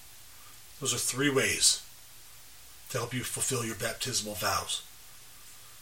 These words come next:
Guys, thank you for joining me on this episode of the Bible Catholic Show. God bless you all. Please be assured of my prayers. I pray for all of you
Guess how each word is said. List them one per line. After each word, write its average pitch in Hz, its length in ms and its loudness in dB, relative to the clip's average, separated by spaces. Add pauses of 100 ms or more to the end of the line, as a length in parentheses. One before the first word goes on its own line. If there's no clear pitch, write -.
(220)
Guys, 127 200 8
thank 143 200 6
you 147 60 4
for 135 120 6
joining 147 340 8
me 147 60 6
on 143 80 4
this 139 180 8
episode 143 400 10
of 123 80 2
the 110 60 -2
Bible 127 400 8
Catholic 147 420 2
Show. 175 360 8 (960)
God 127 200 6
bless 139 260 8
you 135 140 4
all. 139 380 4 (1300)
Please 143 200 6
be 135 100 4
assured 135 300 12
of 131 40 2
my 123 100 4
prayers. 139 380 8
I 120 40 4
pray 135 220 6
for 127 280 6
all 135 180 10
of 123 100 4
you 131 340 2